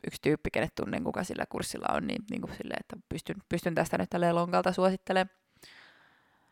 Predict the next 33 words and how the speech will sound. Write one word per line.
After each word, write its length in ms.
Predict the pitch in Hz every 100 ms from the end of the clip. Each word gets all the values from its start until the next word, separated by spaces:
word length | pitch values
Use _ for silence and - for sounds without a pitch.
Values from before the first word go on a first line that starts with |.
| _ _ _ _ _ _ _ _ _ -
Öö, 580 | 180 185 185 185 185 185 - - _ _ _ _ _ _ _ _ _ _ _ _ _ _ _ _ _ _ _ _ _ _ 494 _ _ _ _ _ _ _ _ _ _ _ -
siinäpä 400 | 247 233 214 214
ne 100 | 226
nyt 140 | 233
silleen, 340 | - 233 214
mitkä 220 | 214 - 208
tässä 260 | 208 180
kohtaa 280 | 156 - 160
tulee 260 | 160 160 160
mieleen, 400 | 160 156 156 156
niin, 180 | 110
niin 220 | 156 160 - _
et, 80 | - _ -
et, 80 | -
et 160 | 147 -
jos 160 | 160
niinku 160 | 165 160
Guinea 320 | 151 160 151
tämmöset 320 | 151 156 170 -
touhut, 280 | 151 170 -
niin 120 | 185 185
siitä 320 | - 302 254
vaan 240 | 214 269 302
kuulkaa 420 | 330 311 294 269
kirja 380 | - 339 320 302
käteen, 600 | 320 330 302 277 240 226
tai 260 | 226 220
että, 260 | 220 - 233 -
että, 280 | - - 220
että 220 | - -
YouTube 480 | 220 262 254 233 214
laulaa 480 | 214 233 214 190 180
ja, 160 | 185